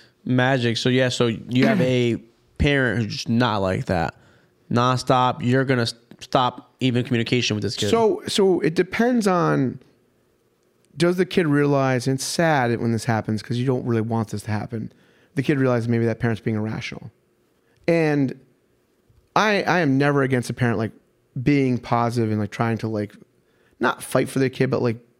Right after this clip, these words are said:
Speaker 2: adv-, the proper word is advocate for their kid, you know? And so the thing I think we do well at our school, and our coordinators are amazing at it, and our head coach is amazing at it,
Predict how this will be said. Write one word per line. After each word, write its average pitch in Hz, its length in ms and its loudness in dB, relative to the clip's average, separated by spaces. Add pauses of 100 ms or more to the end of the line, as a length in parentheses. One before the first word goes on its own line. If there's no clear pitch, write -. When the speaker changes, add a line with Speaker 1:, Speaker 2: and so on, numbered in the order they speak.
(240)
Speaker 2:
adv-, 135 460 0
the 143 80 -8
proper 165 220 0
word 131 80 0
is 117 80 -6
advocate 120 380 -4
for - 60 -12
their 87 100 -8
kid, - 240 -8 (560)
you 170 100 2
know? 151 300 0 (460)
And 160 260 2
so 147 200 2
the 147 140 0
thing 254 240 2
I 185 40 2
think 156 180 0
we 165 140 2
do 147 120 2
well 120 220 2
at 113 60 0
our 135 120 2
school, 110 280 -2
and 110 80 0
our 113 60 -2
coordinators 135 380 0
are 107 60 -2
amazing 117 440 0
at 98 160 -2
it, 113 60 0
and 113 80 -4
our 113 60 -2
head 113 140 -2
coach - 200 -6
is 110 60 -2
amazing 110 340 -2
at 101 140 -2
it, 113 160 -2